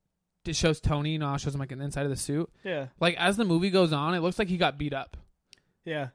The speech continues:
Speaker 1: inside the suit.
Speaker 2: Well, I feel like you still would a little bit. 'Cause,
Speaker 1: No,
Speaker 2: like,
Speaker 1: but it looks like he got punched in the face or he has rug burn on his face. Like, it looked like he was, like, in a, in a fist fight, right?
Speaker 2: Yeah.
Speaker 1: And was getting fucking beat up. But, like, if you look at his suit, it looks like
Speaker 2: Yeah, 'cause you would,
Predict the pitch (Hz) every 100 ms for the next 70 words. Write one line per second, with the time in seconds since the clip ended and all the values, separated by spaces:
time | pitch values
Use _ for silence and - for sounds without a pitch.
0 | - 190 196 175 147 - 156 - _ _
1 | _ _ _ _ - 226 294 320 180 170
2 | 254 175 139 185 156 165 185 131 139 -
3 | 262 262 240 240 277 330 302 240 - 233
4 | 247 226 208 214 196 185 175 151 160 170
5 | 165 139 131 - 131 143 - - _ -
6 | 208 226 233 277 302 294 - - - 269
7 | 262 226 208 202 - 220 226 - 220 220
8 | - 220 - - 135 - 160 156 175 -
9 | - 202 170 185 190 156 202 180 - 196
10 | 185 165 170 180 165 156 - - - _
11 | _ 233 240 220 214 240 269 277 240 185
12 | - 370 277 240 _ _ _ _ _ _
13 | 254 269 277 - 269 254 - - _ _
14 | 208 202 185 165 214 214 180